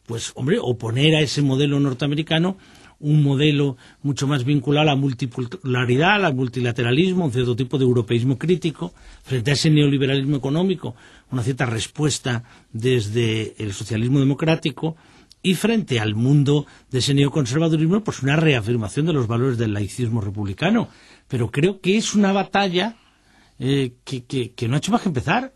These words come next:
Yo no tengo la impresión de que sea, es decir, tengo la impresión de que las lecturas de lo ocurrido, eh, a partir de mil novecientos ochenta y nueve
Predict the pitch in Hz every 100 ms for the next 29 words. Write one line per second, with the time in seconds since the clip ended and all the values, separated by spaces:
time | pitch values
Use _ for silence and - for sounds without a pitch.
0 | - 120 120 135 170 - 156 - 151 -
1 | 185 - 190 123 185 170 139 - - -
2 | 156 143 160 190 185 208 247 165 143 107
3 | 135 123 - 202 233 170 170 139 127 127
4 | 147 202 226 139 - - - - - -
5 | 139 127 131 113 160 196 190 196 175 160
6 | 180 160 165 170 170 175 233 190